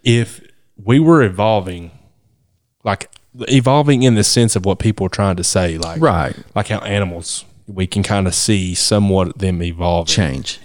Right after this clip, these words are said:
Speaker 2: Yeah. Like, look at, look at primates.
Speaker 1: Yeah.
Speaker 2: A lot
Speaker 1: They
Speaker 2: of
Speaker 1: are
Speaker 2: primates
Speaker 1: now
Speaker 2: are in the
Speaker 1: in,
Speaker 2: Stone Age.
Speaker 1: in the Stone Age, exactly. Why isn't there, like,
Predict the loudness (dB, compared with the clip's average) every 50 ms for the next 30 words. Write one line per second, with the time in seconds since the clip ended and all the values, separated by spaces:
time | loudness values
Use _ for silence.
0 | -18 -18 -20 -20 _ _ -6 -4 0 2 4 4 4 4 4 2 2 0 -2 -2
1 | 0 0 2 2 2 0 -2 -4 -6 -6 -4 -4 -4 -6 -8 -10 -4 0 2 2
2 | 4 4 4 4 4 4 4 4 2 2 2 2 2 2 2 2 2 0 0 -2
3 | -4 -6 -6 -8 -8 -8 -8 -6 -6 -4 -2 -2 -2 -2 -2 -4 -6 -6 -6 -6
4 | -2 0 2 2 2 0 -2 -6 -8 -8 -12 _ _ _ _ _ _ _ _ _
5 | _ _ _ _ _ _ _ _ _ -14 -4 0 2 2 4 2 2 0 -2 -2
6 | 0 -2 -2 0 0 0 0 0 0 -2 -2 -2 -4 -4 -8 -18